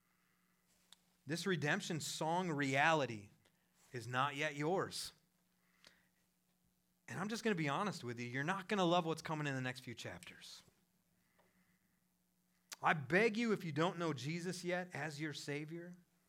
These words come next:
that you talk with somebody today, because you're not promised tomorrow, and you don't <laughs> wanna miss out. It's so good.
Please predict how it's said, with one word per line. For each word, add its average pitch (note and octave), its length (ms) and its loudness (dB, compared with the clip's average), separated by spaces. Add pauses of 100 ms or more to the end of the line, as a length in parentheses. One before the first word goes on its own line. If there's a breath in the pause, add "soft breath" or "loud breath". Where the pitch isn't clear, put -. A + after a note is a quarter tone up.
(160)
that B2 100 -12
you C#3 140 -8
talk C3+ 400 -12
with C3 80 -12
somebody B2+ 380 -8
today, G2+ 460 -16 (840 soft breath)
because A2+ 260 -12
you're B2 100 -8
not C3+ 220 -6
promised C#3 460 -12
tomorrow, G2 420 -14 (880 soft breath)
and A#2 80 -12
you A#2 100 -10
don't D#3 340 -2
<laughs> A#2 60 -8
wanna C3+ 220 0
miss A#2 340 -4
out. A2+ 280 -8 (1800 soft breath)
It's - 140 -8
so D#3+ 340 0
good. A2+ 260 -6